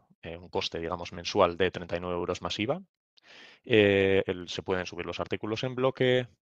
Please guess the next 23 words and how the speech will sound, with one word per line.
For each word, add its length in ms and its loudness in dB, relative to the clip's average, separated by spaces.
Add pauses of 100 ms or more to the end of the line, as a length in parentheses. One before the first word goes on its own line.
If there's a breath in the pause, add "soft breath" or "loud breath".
(240)
puedes 300 0
utilizar 400 -6
la 60 -4
logística 500 -4
de 100 0
Amazon, 380 -6 (160)
por 100 -16
lo 60 -16
tanto, 200 -8
enviar 240 -4
esos 200 -14
productos 460 -10
o 40 -14
vuestros 320 -8
productos 460 -10 (160)
a 240 -4 (100)
los 180 -10
almacenes 460 -4
de 100 6
Amazon, 480 2 (300 loud breath)
además 460 4
de, 180 6
bueno, 260 -8